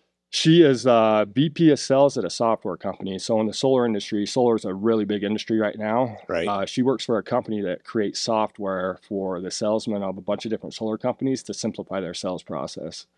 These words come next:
Speaker 2: Uh-huh.
Speaker 1: So she's been in that industry for pro-, going on five or six years now, and she's built up a great reputation. So she's never had a problem finding a job in that <laughs> industry.
Speaker 2: So, yeah, my wife, uh, she qualified for this home. She,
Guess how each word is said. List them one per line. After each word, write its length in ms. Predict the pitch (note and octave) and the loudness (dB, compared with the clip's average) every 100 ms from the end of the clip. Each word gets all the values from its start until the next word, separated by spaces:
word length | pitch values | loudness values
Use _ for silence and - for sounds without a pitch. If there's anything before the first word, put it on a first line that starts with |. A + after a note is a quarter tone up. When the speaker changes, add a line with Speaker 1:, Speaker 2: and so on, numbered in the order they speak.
| _ - | _ -6
Speaker 2:
Uh-huh. 300 | B2 F#2+ G#2 - | -4 -4 -8 -12
Speaker 1:
So 220 | - G2 | -8 -6
she's 240 | G2 A2 G2+ | -4 -4 0
been 160 | A2+ | 0
in 80 | G#2+ | 2
that 160 | G2+ G2 | 0 -2
industry 720 | G2+ G2 - G2+ F#2+ F#2+ F2+ - | -4 -6 -6 -4 -2 -4 -6 -8
for 480 | F#2+ F2+ F2+ F2+ - | -6 -4 -4 -6 -10
pro-, 480 | - G#2+ G2+ G2 F#2+ | -8 -4 -2 0 -4
going 260 | - G2 | -4 -4
on 100 | F2+ - | -4 -4
five 240 | G2+ G2+ G2 | -2 -2 -4
or 60 | |
six 260 | - A2+ - | -8 -10 -4
years 220 | G#2 G#2+ | -4 -2
now, 260 | A2+ A#2 G#2 | -2 -2 -4
and 100 | A#2 | -4
she's 180 | C3+ C#3 | 0 4
built 220 | C#3 B2 | 4 4
up 140 | A#2 | 0
a 60 | F#2+ | -2
great 240 | G2+ G2 | -2 -2
reputation. 720 | G2 F#2+ F2+ G#2 G2 - G#2 | -2 -6 -4 -2 -2 -4 -10
So 460 | G2 F#2+ F2+ D#2+ F2+ _ _ _ _ _ _ _ _ _ | -8 -6 -6 -6 -10 _ _ _ _ _ _ _ _ _
she's 180 | - G2 | -10 -6
never 180 | G2 | -4
had 120 | G2 F2+ | -4 -4
a 40 | |
problem 300 | A#2 G2+ G2 | -2 -2 -2
finding 300 | A2+ G#2 G2+ | -4 -4 -4
a 80 | F#2 | -4
job 300 | A#2+ G#2 F2 | -2 -2 -4
in 60 | D#2+ | -6
that 120 | - | -2
<laughs> 0 | |
industry. 580 | G#2+ - - A2 G2 - - _ - - C#3+ C3 | -2 -2 -8 -6 -6 -10 -20 _ -20 -16 -12 -6
Speaker 2:
So, 400 | - B2+ A#2 A#2+ | 2 6 6 6
yeah, 180 | A#2+ A2 | 6 4
my 200 | A2+ B2 | 4 4
wife, 480 | A2+ G#2 G2 - | 4 2 0 -4
uh, 240 | A2 F#2+ F2+ - | -2 0 0 -4
she 160 | - | -8
qualified 600 | A#2+ A#2+ A#2+ - A#2 G#2+ | 0 2 2 0 0 0
for 120 | - | -2
this 160 | G2+ F#2 | -4 -4
home. 400 | A#2 A2+ A2 A2 | -4 -2 -2 -2
She, 260 | - A#2 | -4 -4